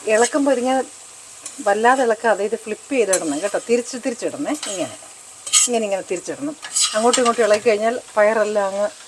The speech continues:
അതുപോലെ തന്നെ കുറച്ച് വെന്ത്, വെന്ത് പോയതും കൂടെ ആണെങ്കിൽ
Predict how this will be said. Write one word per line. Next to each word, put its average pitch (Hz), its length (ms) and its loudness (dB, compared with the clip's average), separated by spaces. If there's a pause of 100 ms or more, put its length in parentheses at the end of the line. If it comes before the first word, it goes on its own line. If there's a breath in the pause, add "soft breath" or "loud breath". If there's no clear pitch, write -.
(840)
അതുപോലെ 208 300 0
തന്നെ 226 180 -2
കുറച്ച് 226 300 -2
വെന്ത്, 233 260 2 (240)
വെന്ത് 214 260 0
പോയതും 233 360 4
കൂടെ 240 180 4
ആണെങ്കിൽ 214 320 0